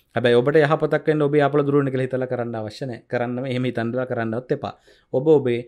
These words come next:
සාමාන්‍ය ජීවිතය තුළ තමන්ගේ ආහාර වේල කෙනෙකුට වෙන කෙනෙකුට දුන්නා කියලා ඒ සතුට ලබන්න ඔබ ඊට ඒ තුළ වතුර ටිකක් බීලා ඉන්න. ඔය දෙක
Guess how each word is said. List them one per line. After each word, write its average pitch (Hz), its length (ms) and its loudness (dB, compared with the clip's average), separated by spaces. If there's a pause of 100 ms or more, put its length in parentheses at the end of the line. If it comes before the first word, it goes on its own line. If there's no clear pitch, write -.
(160)
සාමාන්‍ය 139 540 0
ජීවිතය 123 240 -2
තුළ 120 160 -4 (320)
තමන්ගේ 170 480 4
ආහාර 165 180 6
වේල 170 160 8
කෙනෙකුට 151 380 0
වෙන 139 100 2
කෙනෙකුට 156 320 4
දුන්නා 156 280 2
කියලා 131 260 0 (100)
ඒ 143 140 0
සතුට 139 340 0
ලබන්න 120 400 -2 (440)
ඔබ 151 120 -4
ඊට 143 200 2
ඒ 123 440 0
තුළ 113 300 -10
වතුර 117 280 -4
ටිකක් 110 280 -6
බීලා 123 240 0
ඉන්න. 131 100 -8 (360)
ඔය 127 140 4
දෙක 147 140 2